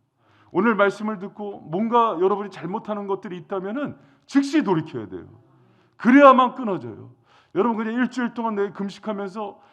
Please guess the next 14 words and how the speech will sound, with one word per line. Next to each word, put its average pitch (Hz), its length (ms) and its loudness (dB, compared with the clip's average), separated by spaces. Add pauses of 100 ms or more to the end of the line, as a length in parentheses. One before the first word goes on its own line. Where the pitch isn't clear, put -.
(140)
왜 208 180 4
여러분 226 340 0
금식하고 202 680 -6
온 269 260 4
교회가 214 300 -4
함께 233 460 -8
합심해서 220 520 -10
이렇게 175 260 -8 (180)
기도하냐면 180 680 -6 (560)
그리스도의 233 480 -2
보혈의 208 360 0
능력이 202 340 -4
우리를 196 360 -6
회복시키지만은 185 920 -4